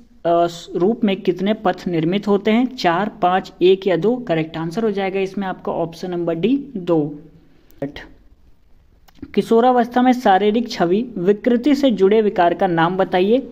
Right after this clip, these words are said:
करेक्ट आंसर इसमें हो जाएगा आपका ऑप्शन नंबर डी एनोरेक्सिया नर्वोसा। क्वेश्चन नंबर तीन सौ छियासठ कह रहा है पादप कोशिमा, कोशिका में प्राथमिक रूप से अंगक है जिसमें starch,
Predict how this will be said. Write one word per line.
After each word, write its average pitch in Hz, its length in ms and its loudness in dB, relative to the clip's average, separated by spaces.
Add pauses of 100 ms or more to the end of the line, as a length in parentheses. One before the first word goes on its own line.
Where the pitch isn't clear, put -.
(120)
करेक्ट 165 300 0
आंसर 170 320 0
इसमें 226 260 0
हो 208 140 2
जाएगा 214 360 2
आपका 208 240 0
ऑप्शन 180 320 -2
नंबर 175 240 0
डी 240 240 0 (240)
एनोरेक्सिया 214 840 2 (160)
नर्वोसा। 170 600 2 (1160)
क्वेश्चन 226 320 4
नंबर 254 240 4
तीन 247 180 2
सौ 226 140 -2
छियासठ 208 420 0
कह 214 120 2
रहा 233 120 4
है 240 60 -4
पादप 185 400 0
कोशिमा, 226 420 4
कोशिका 190 600 2
में 226 320 -2
प्राथमिक 262 460 2
रूप 208 160 4
से - 140 -6
अंगक 185 460 0
है 208 140 0
जिसमें 180 500 -4
starch, 175 560 0